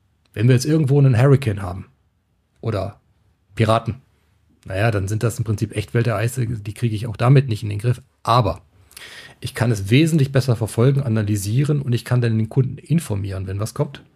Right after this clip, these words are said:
Zum einen. Und zum anderen kann ich auch rückwärts betrachtet dann, wenn ich meine Daten dann habe, auch analysieren,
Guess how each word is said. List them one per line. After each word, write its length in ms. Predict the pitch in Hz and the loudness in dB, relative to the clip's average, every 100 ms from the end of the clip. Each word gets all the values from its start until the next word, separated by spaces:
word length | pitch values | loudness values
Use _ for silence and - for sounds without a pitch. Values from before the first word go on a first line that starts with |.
| _ _ _ | _ _ _
Zum 160 | - 104 | -10 -6
einen. 260 | 101 156 208 - - - | 0 0 -2 -10 -18 -6
Und 100 | 110 | 0
zum 120 | 117 | 2
anderen 260 | 117 143 139 | 6 6 6
kann 160 | 135 | 4
ich 140 | 135 135 | 2 2
auch 180 | 120 - 175 | -2 -2 -4
rückwärts 360 | 127 131 156 143 | 2 4 4 2
betrachtet 500 | 139 - 127 - 131 | 0 0 -2 -2 -2
dann, 240 | 120 120 | 0 0
wenn 100 | 113 | -2
ich 80 | 113 | -2
meine 200 | 110 107 | -2 -2
Daten 320 | 113 117 - | 0 0 2
dann 160 | 113 107 | 0 0
habe, 340 | 104 123 147 139 - - | 0 2 2 0 -10 -12
auch 220 | - 113 - | -4 -4 -2
analysieren, 960 | 120 175 147 107 95 101 113 131 151 | 0 4 4 4 0 -2 0 2 0